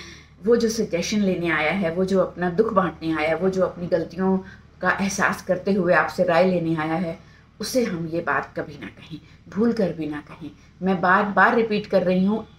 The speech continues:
any role, any responsibility, क्योंकि as a parent हमें लगता है ये हमारा जन्मसिद्ध अधिकार है।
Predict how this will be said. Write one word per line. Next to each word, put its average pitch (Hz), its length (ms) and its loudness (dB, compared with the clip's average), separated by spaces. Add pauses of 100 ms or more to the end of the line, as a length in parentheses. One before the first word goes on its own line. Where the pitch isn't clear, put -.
any 254 480 4
role, 196 380 8 (180)
any 190 200 2
responsibility, 147 880 -6 (320)
क्योंकि 175 200 -2
as 170 100 4
a 185 120 0
parent 180 400 0
हमें 180 160 0
लगता 160 260 -2
है 170 80 -2
ये 165 80 -2
हमारा 160 280 -2
जन्मसिद्ध 151 520 -8
अधिकार - 360 -16
है। - 220 -18